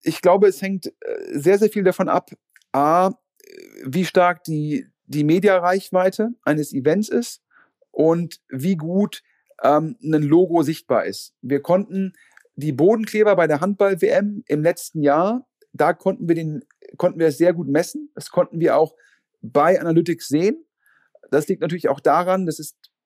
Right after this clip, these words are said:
damals von den Öffentlich-Rechtlichen übertragen worden,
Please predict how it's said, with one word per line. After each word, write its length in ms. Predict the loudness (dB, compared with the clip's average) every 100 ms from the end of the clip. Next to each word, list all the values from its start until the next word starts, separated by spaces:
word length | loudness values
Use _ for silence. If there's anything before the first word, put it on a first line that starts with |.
| -2
damals 560 | 0 2 0 -2 -6
von 160 | -6 -4
den 100 | 0
Öffentlich-Rechtlichen 760 | -2 -2 -4 -4 -4 -4 -4
übertragen 520 | 0 0 0 0 0
worden, 340 | 0 0 0